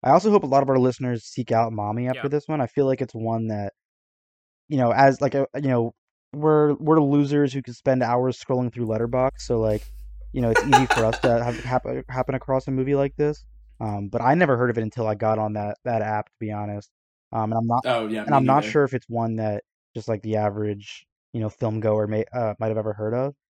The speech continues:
Speaker 1: And so, um, I do really encourage people to seek it out. I don't know if we've explicitly said it, but it is a French-Canadian movie, which is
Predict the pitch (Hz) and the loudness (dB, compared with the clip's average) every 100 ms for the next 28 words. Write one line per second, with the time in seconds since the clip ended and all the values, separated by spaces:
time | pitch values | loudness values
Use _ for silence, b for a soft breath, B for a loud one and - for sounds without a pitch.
0 | - 117 110 120 110 104 104 - 113 107 | -14 -10 -2 2 2 0 -4 -6 -6 -4
1 | 113 110 139 139 123 113 123 - 123 107 | -4 -2 0 2 2 0 -4 -4 -4 -6
2 | - - 110 104 123 170 165 135 - 151 | -6 -2 0 0 2 2 2 -2 0 0
3 | - 120 - 131 117 110 110 127 117 - | 0 -2 0 0 0 -2 -2 -2 -4 -4
4 | 120 120 - 110 110 131 139 139 143 - | -6 -6 -8 -6 -4 -4 -2 -2 -2 -4